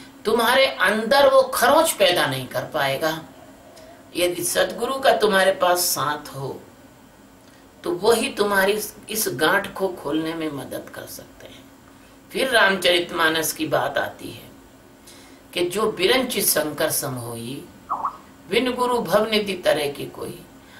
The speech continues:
अगर जो ब्रह्मा के समान भी और शंकर के समान भी सामर्थ्यवान हो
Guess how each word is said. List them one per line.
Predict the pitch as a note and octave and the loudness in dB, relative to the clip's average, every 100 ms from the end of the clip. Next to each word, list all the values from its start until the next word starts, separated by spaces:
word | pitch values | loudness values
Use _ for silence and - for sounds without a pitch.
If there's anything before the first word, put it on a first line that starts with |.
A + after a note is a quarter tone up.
| - - | -20 -2
अगर | A3+ C4+ D#4 - | 2 4 4 4
जो | D#4 D4 C4 B3+ - - - - - - - - - - - - | 4 6 8 6 0 -8 -20 -20 -20 -20 -20 -20 -20 -20 -20 -20
ब्रह्मा | - G#3 B3 D4 F4 F#4+ | -2 2 4 6 6 6
के | F#4+ | 2
समान | - A#3+ A#3 A#3+ A#3 | 4 4 6 4 4
भी | A3+ D3+ - - - - - - - - - - - | 0 -4 -8 -14 -20 -20 -20 -20 -20 -20 -20 -8 2
और | B3+ D#4 | 2 4
शंकर | - A#3+ A#3+ A#3+ D#4+ | 2 2 4 4 4
के | D#4+ D#4 | 4 4
समान | C4 A#3+ A#3+ B3+ B3 | 4 4 4 4 0
भी | B3+ | -2
सामर्थ्यवान | - F#3 G3+ D4 E4 B3 A#3 F#3 F#3 | 2 4 6 4 2 0 2 4 2
हो | D#3 F#3+ - | 0 0 0